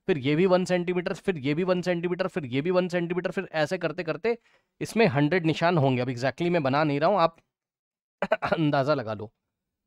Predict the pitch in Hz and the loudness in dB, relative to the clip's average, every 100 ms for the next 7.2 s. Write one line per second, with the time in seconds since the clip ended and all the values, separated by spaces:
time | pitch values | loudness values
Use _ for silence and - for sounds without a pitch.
0 | - 185 196 196 196 208 190 139 127 120 | 0 4 6 4 4 6 4 0 -2 -4
1 | 117 151 160 _ _ _ _ _ _ _ | -6 -8 -10 _ _ _ _ _ _ _
2 | _ _ _ _ _ - - 240 247 - | _ _ _ _ _ -6 -6 -4 0 4
3 | 190 190 226 220 220 226 233 240 226 233 | 6 6 4 4 4 4 4 4 2 -2
4 | 226 - _ _ - 165 247 139 165 247 | -2 -8 _ _ -6 -2 0 2 4 6
5 | 214 220 196 139 135 - 113 - _ _ | 6 4 2 2 0 -4 -12 -18 _ _
6 | _ 107 110 165 170 202 202 202 202 196 | _ -10 -2 0 0 0 -4 -4 -6 -6
7 | 190 | -8